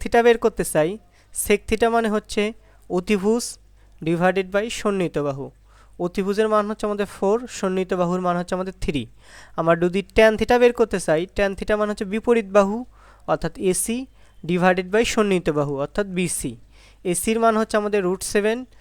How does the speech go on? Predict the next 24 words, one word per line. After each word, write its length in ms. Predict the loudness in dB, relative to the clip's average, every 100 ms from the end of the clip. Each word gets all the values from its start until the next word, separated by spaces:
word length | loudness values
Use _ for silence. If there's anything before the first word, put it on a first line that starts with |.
| -20 -6
আর 160 | -2 0
বি 140 | 0
সির 240 | -2 -2 2
মান 140 | 2
হচ্ছে 200 | 0 -2
আমাদের 220 | -2 -4 -4
থ্রি। 280 | -4 -2 -4 -12 -20 -20 -8
আমরা 200 | 0 0
যদি 160 | 2 -2
cot 280 | 2 2 2 -2
theta 220 | 0 4
বের 160 | 4
করতে 240 | 2 -2 -2
চাই, 340 | 0 -2 -2 -12 -20 -20 -20 0
cot 160 | 2 2 -4
theta 200 | -2 -2
মানে 200 | -2 -4
হচ্ছে 200 | -8 -8
সন্নিহিত 440 | -6 -2 0 2
বাহু 400 | 2 0 -4 -10 -14 -20 -20 -20 _ _ _ _ -8
divided 520 | -4 0 0 0 -2
by 220 | -4 -4 -8 -20 -6
বিপরীত 420 | -4 0 0 0
বাহু। 360 | -4 -6 -6